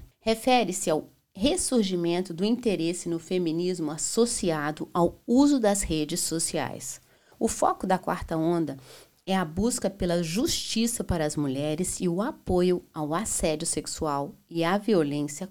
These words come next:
contra a mulher. Exemplos de campanhas ligadas à quarta onda do feminismo incluem, em dois mil e dezoito, a Marcha das Mulheres e o movimento Me Too.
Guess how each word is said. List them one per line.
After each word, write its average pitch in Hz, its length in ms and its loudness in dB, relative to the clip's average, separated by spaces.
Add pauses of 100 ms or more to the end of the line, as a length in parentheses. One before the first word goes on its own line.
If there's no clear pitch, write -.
contra 156 320 -2
a - 20 -4
mulher. 160 400 -6 (840)
Exemplos 247 520 4
de - 100 -4
campanhas 196 600 2
ligadas 170 500 0
à 156 80 -2
quarta 175 440 -4
onda 165 340 2
do 143 100 -8
feminismo 156 800 -2
incluem, 190 560 2
em 170 60 2
dois 170 260 0
mil 208 140 6
e 262 40 6
dezoito, 180 560 0
a 185 60 2
Marcha 156 340 -2
das 165 160 -2
Mulheres 185 760 2 (160)
e 294 80 10
o 285 40 12
movimento 240 640 8
Me 226 220 6
Too. 165 360 -4